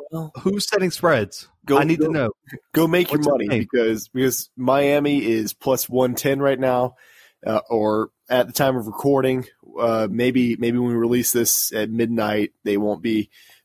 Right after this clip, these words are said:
Speaker 1: Uh, but if you're listening to this at midnight, they probably will be somewhere around that. So go ahead and place your bets if it's legal.
Speaker 2: Is that your lock of the week?
Speaker 1: I think it's gonna have to be. Can I lock it in right now at, at plus one ten?
Speaker 2: Lock it in right now.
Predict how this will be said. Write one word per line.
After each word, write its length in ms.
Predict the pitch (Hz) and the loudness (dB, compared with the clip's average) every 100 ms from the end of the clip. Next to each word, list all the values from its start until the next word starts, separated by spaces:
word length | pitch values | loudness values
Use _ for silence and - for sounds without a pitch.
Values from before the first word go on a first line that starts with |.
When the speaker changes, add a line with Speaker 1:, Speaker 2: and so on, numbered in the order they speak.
| - | -10
Speaker 1:
Uh, 180 | 107 104 | -8 -4
but 140 | - | -4
if 80 | 135 | 0
you're 100 | 185 | 2
listening 260 | 196 170 | 2 2
to 60 | 156 | 4
this 240 | 151 143 | 4 2
at 240 | - 143 139 | 2 0 2
midnight, 500 | 143 127 123 110 98 | 0 0 0 0 -2
they 80 | 110 | -2
probably 320 | 139 139 131 | 2 2 2
will 160 | 131 123 | 0 2
be 140 | 127 | 0
somewhere 360 | - 131 123 113 | 0 0 0 0
around 320 | 113 107 104 | 0 -2 -2
that. 280 | 95 92 - | -4 -4 -4
So 180 | 110 | -4
go 160 | 107 143 | 0 2
ahead 120 | 143 | 0
and 80 | 120 | 0
place 240 | 127 120 | 0 0
your 60 | 123 | 0
bets 220 | 117 - | -2 0
if 160 | 156 165 | 0 0
it's 200 | 147 - | -2 -2
legal. 340 | 110 104 104 _ _ _ _ _ _ | -2 -2 -6 _ _ _ _ _ _
Speaker 2:
Is 120 | 135 | -4
that 120 | 135 | -2
your 120 | 190 160 | 0 0
lock 240 | 127 143 | 0 0
of 60 | 143 | -2
the 60 | |
week? 320 | 104 110 143 - _ _ _ _ _ _ _ _ | -2 -2 -4 -8 _ _ _ _ _ _ _ _
Speaker 1:
I 160 | - 147 | -8 -4
think 180 | 170 151 | -2 0
it's 100 | 131 | 0
gonna 140 | 131 | 0
have 240 | 120 127 123 | 2 0 -2
to 60 | |
be. 120 | 117 | -6
Can 140 | 110 127 | -2 0
I 40 | |
lock 320 | 127 139 135 | 2 2 2
it 40 | 135 | 0
in 140 | 131 | 2
right 160 | 127 117 | 0 0
now 340 | 117 120 127 | 0 2 2
at, 100 | 120 92 | 2 0
at 220 | 113 110 | 0 -2
plus 200 | - 127 | -2 2
one 80 | 131 | 2
ten? 60 | 135 | 2
Speaker 2:
Lock 80 | |
it 40 | 123 | 0
in 80 | 113 | 0
right 180 | 113 | 0
now. 260 | 113 98 92 | 0 -4 -6